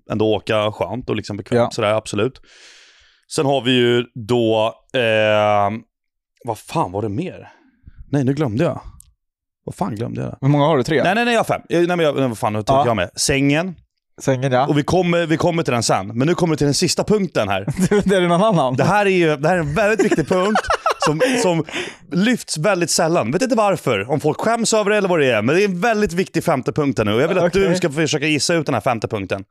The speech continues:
Speaker 2: Ehm. Oj. Ja, men, eh, köksknivar.
Speaker 1: Nej.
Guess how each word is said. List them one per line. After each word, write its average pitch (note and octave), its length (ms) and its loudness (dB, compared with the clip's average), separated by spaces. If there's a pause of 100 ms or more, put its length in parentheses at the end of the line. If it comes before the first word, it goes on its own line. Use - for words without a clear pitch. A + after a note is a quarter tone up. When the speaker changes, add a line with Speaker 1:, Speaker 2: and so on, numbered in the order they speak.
(240)
Speaker 2:
Ehm. B2 1500 4 (2250)
Oj. B2+ 560 2 (280)
Ja, F3 140 0
men, E3 360 2
eh, D#3+ 340 4
köksknivar. C3+ 720 0 (580)
Speaker 1:
Nej. G#2 320 -2